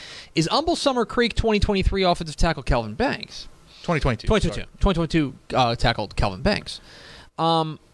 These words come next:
Speaker 1: and you're probably thinking, "Wait a second, is this guy committed?" And he is. He's committed to Oregon. You may remember back in July, he committed to Oregon.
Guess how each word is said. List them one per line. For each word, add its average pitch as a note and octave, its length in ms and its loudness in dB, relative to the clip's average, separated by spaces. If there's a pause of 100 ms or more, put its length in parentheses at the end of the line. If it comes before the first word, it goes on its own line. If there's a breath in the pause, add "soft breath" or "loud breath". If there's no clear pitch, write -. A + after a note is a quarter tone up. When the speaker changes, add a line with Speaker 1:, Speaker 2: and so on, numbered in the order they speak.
(120)
Speaker 1:
and F#3+ 80 0
you're G3+ 80 0
probably B3+ 240 2
thinking, E3+ 420 -2 (440)
"Wait F#3+ 100 2
a E3+ 60 0
second, - 260 -8 (460)
is G3+ 60 -2
this A3 80 -4
guy A#3 120 0
committed?" C#3+ 400 0 (340)
And G3+ 120 2
he E4+ 60 6
is. A#3+ 200 -2
He's C3 100 -14
committed G3 320 -2
to A#3 60 2
Oregon. C3 300 2
You A#2+ 80 -2
may C3 100 2
remember C3+ 240 2
back C3 260 2
in C3 60 -4
July, A2+ 320 -4
he A#2 100 -4
committed A2+ 340 -6
to - 100 -12
Oregon. G2+ 420 -8